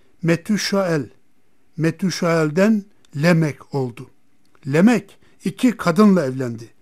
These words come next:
Birinin adı Ada, öbürünün ise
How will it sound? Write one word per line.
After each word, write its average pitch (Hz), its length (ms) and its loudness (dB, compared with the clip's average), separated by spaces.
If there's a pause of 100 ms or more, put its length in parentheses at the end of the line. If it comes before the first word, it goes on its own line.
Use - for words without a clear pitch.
(440)
Birinin 170 500 4 (120)
adı 147 380 -2 (100)
Ada, 170 440 2 (680)
öbürünün 180 460 6
ise 202 460 0